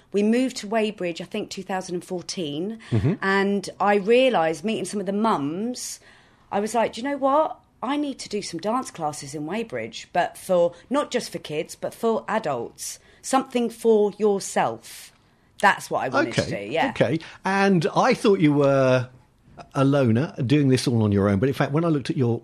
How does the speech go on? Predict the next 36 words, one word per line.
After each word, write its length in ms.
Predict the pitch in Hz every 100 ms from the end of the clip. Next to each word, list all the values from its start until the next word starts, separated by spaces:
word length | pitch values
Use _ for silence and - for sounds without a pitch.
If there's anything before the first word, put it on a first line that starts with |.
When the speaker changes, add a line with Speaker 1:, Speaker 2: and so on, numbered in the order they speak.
| 127
Speaker 2:
website, 320 | 143 143 110
which 140 | - -
is 80 | -
fab, 200 | 226 -
by 120 | 90
the 60 |
way, 40 | 87
it's 100 | -
a 40 |
really 100 | 165
good 160 | 120 104
Speaker 1:
Thank 260 | 214 359
Speaker 2:
website. 200 | 269 302
Speaker 1:
you. 60 | 240
That's 160 | 247 247
my 80 | 240
brother 360 | 247 233 175 175
that 100 | 135
did 160 | 139
that. 220 | 127 98
Speaker 2:
Very 240 | 110 85 98
clever. 500 | - 180 135 127 180 - - - -
Uh, 140 | 101
better 180 | - 147
than 120 | 131
our 140 | 175
website. 240 | 123 95 -
No, 160 | 95
can't 220 | 90 120 -
say 80 |
that. 100 | 73 - -
Speaker 1:
Oh, 60 | 339
Speaker 2:
Uh, 100 | 381
Speaker 1:
oh! 1600 | 370 381 - - - - - - - - - - - - 185 -
Speaker 2:
<laughs> 60 |
uh, 240 | 175 190